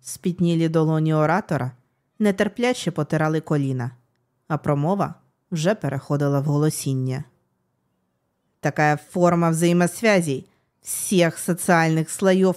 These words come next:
общества идеальна и нерушима в своей сути. Любой порядок человеческого устройства приведёт к такой форме правления. Это Фанатик у запалі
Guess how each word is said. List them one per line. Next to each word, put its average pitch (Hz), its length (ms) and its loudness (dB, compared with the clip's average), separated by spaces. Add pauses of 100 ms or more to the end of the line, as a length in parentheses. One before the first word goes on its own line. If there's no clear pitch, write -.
общества 156 680 -2 (540)
идеальна 160 1000 2
и 151 40 0
нерушима 165 760 0
в 127 60 -6
своей 160 360 -2
сути. - 500 -6 (760)
Любой 240 380 4
порядок 151 520 0
человеческого 170 840 0
устройства 165 800 0 (420)
приведёт 160 640 0
к - 80 -18
такой 165 300 0
форме 160 460 0
правления. 165 840 2 (720)
Это 190 580 4 (1040)
Фанатик 202 520 0
у 175 60 0
запалі 165 540 -2